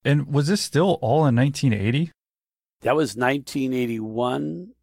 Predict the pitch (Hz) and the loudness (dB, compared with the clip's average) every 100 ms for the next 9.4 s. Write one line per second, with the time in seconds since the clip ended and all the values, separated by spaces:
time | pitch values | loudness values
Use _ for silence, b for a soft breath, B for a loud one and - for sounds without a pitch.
0 | _ - 120 107 107 107 107 127 127 120 | _ -8 -2 0 0 -4 -10 -2 -2 0
1 | 120 - - 147 104 92 _ _ _ _ | -4 -6 -6 -2 -2 -4 _ _ _ _
2 | _ 143 135 107 110 - 131 - 151 143 | _ -4 -2 -2 -6 -2 -2 2 4 4
3 | 131 117 - 123 - 165 - 135 113 110 | 2 0 -4 -4 0 0 2 0 0 -2
4 | - 151 139 135 117 127 - 120 - - | -4 -2 0 0 0 -2 0 -2 0 0
5 | 127 120 110 104 110 113 120 117 131 143 | 0 2 0 2 2 2 2 2 2 2
6 | 110 110 - 123 117 107 110 101 120 117 | 0 0 0 -2 0 0 -2 -2 -2 -2
7 | 104 98 120 135 127 139 113 - 120 107 | -4 -2 2 4 4 0 -2 -2 -2 0
8 | 113 110 107 104 113 110 110 98 113 110 | 2 2 2 2 4 4 2 0 0 2
9 | 107 110 104 101 | 4 2 0 -2